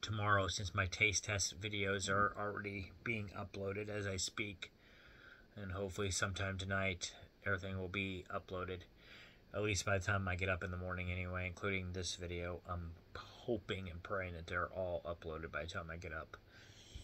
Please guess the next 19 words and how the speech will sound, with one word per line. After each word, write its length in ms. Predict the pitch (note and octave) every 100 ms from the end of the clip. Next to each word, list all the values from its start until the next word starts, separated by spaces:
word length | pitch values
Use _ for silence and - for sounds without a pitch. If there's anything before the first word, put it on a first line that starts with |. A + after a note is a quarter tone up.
| - - - -
So, 560 | - A2 F#2+ D#2+ D#2+ D2+ - - - - - F#2+
there's 380 | G2+ A2 G#2+ F#2
that. 520 | G2 F2 E2+ - - - - - - - - -
I 60 | D#2+
hope 200 | A#2 A2+
y'all 260 | G#2+ G#2+
enjoyed 440 | G#2+ G2 G#2 G#2+ G2
the 60 |
video, 880 | G2 G2+ G#2 G#2 G#2 G#2+ A#2 C#3 F3
and, 460 | - G#2+ G2+ G2+ F#2+
uh, 280 | F#2+ F#2 F#2
we 160 | A2
will 220 | A2+ G#2
see 400 | - - B2 B2 - - - -
how 260 | - B2+ C3
well 200 | B2+ B2
the 80 | A2
tarot 340 | - A#2 G#2
cards 560 | - A#2+ G#2+ A2 G2